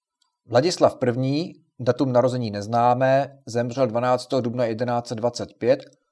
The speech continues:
byl českým knížetem od října jedenáct set devět do prosince jedenáct set sedmnáct a znovu od šestnáctého srpna jedenáct set dvacet do své smrti dvanáctého dubna jedenáct set dvacet pět.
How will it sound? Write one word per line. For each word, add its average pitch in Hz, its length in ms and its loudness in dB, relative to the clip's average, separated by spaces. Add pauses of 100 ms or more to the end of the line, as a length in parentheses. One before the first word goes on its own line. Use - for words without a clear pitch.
(260)
byl 131 180 0
českým 180 360 -4
knížetem 156 520 0
od 147 140 -4
října 151 260 0
jedenáct 143 420 0
set 104 120 -8
devět 113 380 -2
do 110 140 -6
prosince 135 480 -4
jedenáct 131 360 0
set - 140 -14
sedmnáct 120 680 -2 (420)
a 120 100 0
znovu 147 240 -2
od - 200 -4
šestnáctého 143 640 -2
srpna 131 380 0
jedenáct 131 380 2
set 110 80 -10
dvacet 120 480 -4
do 117 120 -4
své 104 220 -2
smrti - 320 -8
dvanáctého 123 600 -4
dubna 113 260 -2
jedenáct 113 460 -4
set 131 80 -6
dvacet 113 400 -6
pět. - 360 -12